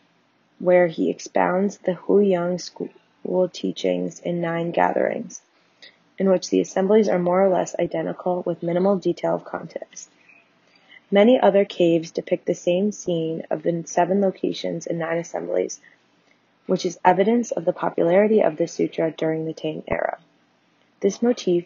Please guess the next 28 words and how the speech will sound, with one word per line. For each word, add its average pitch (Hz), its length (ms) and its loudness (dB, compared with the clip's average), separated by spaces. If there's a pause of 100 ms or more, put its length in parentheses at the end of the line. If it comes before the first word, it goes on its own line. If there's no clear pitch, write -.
(120)
is 175 160 -6
also 190 380 -2
seen 170 340 -4
in 170 160 -6
Cave 170 320 -2
eighty-five. - 580 -4 (880)
Taking 190 300 2
a 175 40 -4
closer 196 440 4
look, 180 320 2
we 185 80 2
can 180 180 -2
visually 190 380 2
see 175 300 0
the 170 120 0
nine 170 220 -2
assemblies 170 680 -2 (260)
that 175 200 -2
all 170 180 0
take - 300 -4
place 170 320 -2
in 175 100 -8
the 170 100 -4
realm 160 280 -4
of 165 100 -10
desire 175 560 4
in 165 220 -8
the 160 240 -6